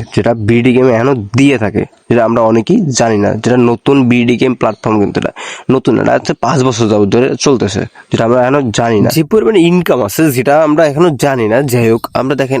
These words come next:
উইনগো, টেটার, স্টার, ঠিক আছে? এখানে গো বেট, তো এখানে অ্যাভেলেবল, ঠিক আছে? যদি আপনি লস করেন সেক্ষেত্রে কিন্তু এগুলো আপনি পাবেন, লস করা যাবে না। যাই হোক, দেখা যাক।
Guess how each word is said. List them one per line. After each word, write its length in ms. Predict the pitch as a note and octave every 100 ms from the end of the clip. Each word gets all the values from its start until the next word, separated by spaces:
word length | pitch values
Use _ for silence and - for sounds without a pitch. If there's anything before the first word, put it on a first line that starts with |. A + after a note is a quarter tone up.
| -
উইনগো, 380 | C3+ C3+ B2+ C#3
টেটার, 400 | - A#2 B2+ A#2 G#2+
স্টার, 300 | - A#2+ A2+ -
ঠিক 120 | C#3
আছে? 140 | C#3 B2
এখানে 140 | A#2+
গো 180 | A2+ A#2
বেট, 420 | A2 A#2 A#2 A2 - - - - -
তো 40 |
এখানে 160 | D#3 D3 -
অ্যাভেলেবল, 480 | E3+ C#3+ A#2 G#2+ G2+ -
ঠিক 120 | D#3
আছে? 140 | D3+ A2+
যদি 180 | C#3 F#3+
আপনি 160 | G3+ D#3
লস 140 | C#3 -
করেন 140 | G#3+
সেক্ষেত্রে 340 | - C4+ - A3+
কিন্তু 240 | G#3 G3+
এগুলো 240 | D3 C#3 D3+
আপনি 160 | - D#3+ -
পাবেন, 360 | C3 A#2 G2+ E2 - - - _ -
লস 280 | C3 D3+ -
করা 200 | C3+ A2+
যাবে 200 | A2 G#2+
না। 140 | A#2+ - - - -
যাই 120 | D#3 D3
হোক, 60 |
দেখা 200 | A#2 C#3+
যাক। 120 | D3+